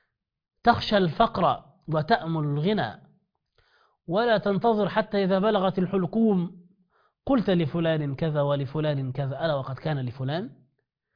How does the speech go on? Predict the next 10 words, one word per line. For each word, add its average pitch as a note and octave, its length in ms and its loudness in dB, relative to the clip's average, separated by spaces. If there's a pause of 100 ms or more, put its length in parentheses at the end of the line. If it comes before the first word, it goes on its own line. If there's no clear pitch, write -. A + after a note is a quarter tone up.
(400)
أي F#3 200 2
أفضل G#3+ 240 4
الصدقة F#3+ 640 0
أن D#3 100 -4
تتصدق E3 600 -2
وأنت D3+ 320 0
صحيح C3+ 800 -2
قوي، C3 340 2 (600)
ولست C#3 340 -4
مريضاً C#3 580 0